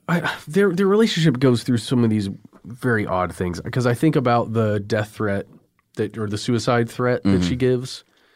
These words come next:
Speaker 1: to get him over, or, or
Speaker 2: Yes.
Speaker 1: to, I mean, I guess, I mean, I'm assuming that's a way to get,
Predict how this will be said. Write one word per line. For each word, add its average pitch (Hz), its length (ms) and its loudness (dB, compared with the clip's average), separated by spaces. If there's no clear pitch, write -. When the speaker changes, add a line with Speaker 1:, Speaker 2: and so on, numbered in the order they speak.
Speaker 1:
to 117 140 -4
get 107 240 -4
him 107 160 0
over, 101 460 0
or, 117 340 2
or 113 60 4
Speaker 2:
Yes. 104 380 2
Speaker 1:
to, 110 60 -4
I - 40 2
mean, 120 220 2
I 120 120 -2
guess, 131 280 0
I 110 80 -4
mean, 110 200 -2
I'm 107 160 -2
assuming 127 440 2
that's 110 240 0
a 110 180 0
way 101 240 -2
to 104 120 -6
get, 98 300 -4